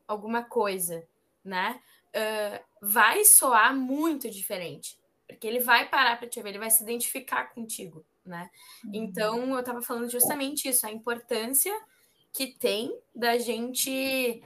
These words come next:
Speaker 1: na prática, levar um pouquinho. Não precisa sair brigando com <laughs> Deus e o mundo,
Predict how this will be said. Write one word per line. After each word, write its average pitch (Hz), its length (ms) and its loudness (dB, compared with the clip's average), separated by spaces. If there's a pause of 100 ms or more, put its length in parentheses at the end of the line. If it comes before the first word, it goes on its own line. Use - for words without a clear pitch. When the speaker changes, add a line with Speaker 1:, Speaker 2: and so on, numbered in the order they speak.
(160)
Speaker 1:
na 262 300 2
prática, 233 1000 0 (280)
levar 247 540 4
um 269 80 -6
pouquinho. 196 580 -8
Não 254 160 -2
precisa 277 520 0
sair 269 280 4
brigando 226 420 -4
com 254 140 -6
<laughs> - 0 -
Deus 240 320 6
e 269 60 2
o 262 60 -2
mundo, 247 340 -4